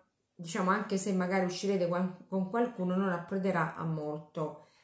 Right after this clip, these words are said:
sicuramente non sarà il grande amore, almeno per quanto riguarda quest'estate.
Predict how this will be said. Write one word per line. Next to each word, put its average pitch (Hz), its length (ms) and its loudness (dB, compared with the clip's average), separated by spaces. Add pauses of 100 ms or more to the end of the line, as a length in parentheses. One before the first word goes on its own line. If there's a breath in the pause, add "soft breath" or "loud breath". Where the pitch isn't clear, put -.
sicuramente 226 600 4
non 220 120 0
sarà 202 300 2
il 185 100 2
grande 180 320 2
amore, 175 300 2
almeno 185 240 2
per 175 120 0
quanto 190 260 -2
riguarda 175 380 0
quest'estate. 160 920 -6